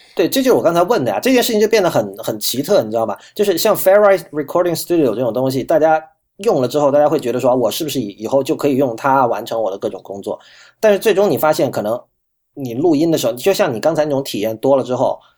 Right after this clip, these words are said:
你下次再遇到这样的软件，你就想，哎，录音我还是老老实实用回我以前用的东西吧。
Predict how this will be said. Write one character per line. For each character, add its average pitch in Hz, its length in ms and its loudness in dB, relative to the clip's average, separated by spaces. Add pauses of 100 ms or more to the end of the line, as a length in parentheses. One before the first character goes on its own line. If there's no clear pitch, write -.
(160)
你 127 140 -2
下 165 260 2
次 170 160 -4
再 160 160 2
遇 170 160 0
到 139 140 2
这 131 80 -2
样 117 100 -2
的 107 60 -6
软 95 160 -8
件， 107 240 -8
你 104 40 -10
就 113 60 -8
想， 104 160 -4
哎， 104 320 -6
录 135 200 0
音 135 180 0
我 123 100 -2
还 107 160 -6
是 120 120 -6
老 101 140 -2
老 113 160 0
实 98 140 -10
实 110 160 -10
用 117 180 -4
回 101 140 -6
我 101 140 -4
以 101 80 -8
前 85 180 -14
用 98 140 -10
的 - 80 -14
东 90 180 -16
西 - 100 -18
吧。 - 100 -18